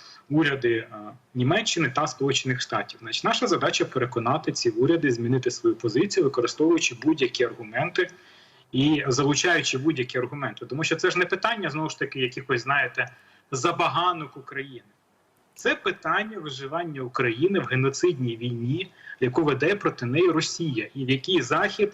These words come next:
неодноразово брав на себе зобов'язання допомагати Україні вижити в цій війні.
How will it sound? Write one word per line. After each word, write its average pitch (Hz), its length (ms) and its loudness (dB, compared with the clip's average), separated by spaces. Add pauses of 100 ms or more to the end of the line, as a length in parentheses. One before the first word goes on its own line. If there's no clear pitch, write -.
(100)
неодноразово 131 640 0
брав 135 260 0
на 127 60 -4
себе 127 320 -8
зобов'язання 190 840 -2 (300)
допомагати 151 640 0
Україні 135 680 0 (380)
вижити 156 560 0
в 127 60 -4
цій 127 240 -4
війні. 110 340 -8